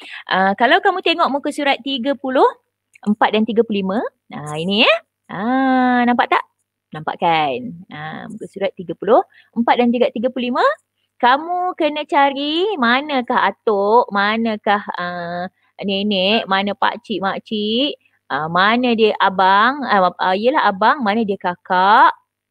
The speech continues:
ah, mana pakcik, makcik semua tu, kamu tulis balik, senang saja, kan?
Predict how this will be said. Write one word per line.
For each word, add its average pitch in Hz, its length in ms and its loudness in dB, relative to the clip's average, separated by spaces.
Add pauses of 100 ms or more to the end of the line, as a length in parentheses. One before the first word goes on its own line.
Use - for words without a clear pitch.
(140)
ah, 156 320 -14
mana 160 240 -10
pakcik, - 560 -6
makcik - 400 -12
semua 226 160 -8
tu, 349 80 -4 (320)
kamu 370 320 0
tulis 294 480 2
balik, 185 720 0
senang 156 320 -10
saja, 170 640 -2
kan? 254 240 0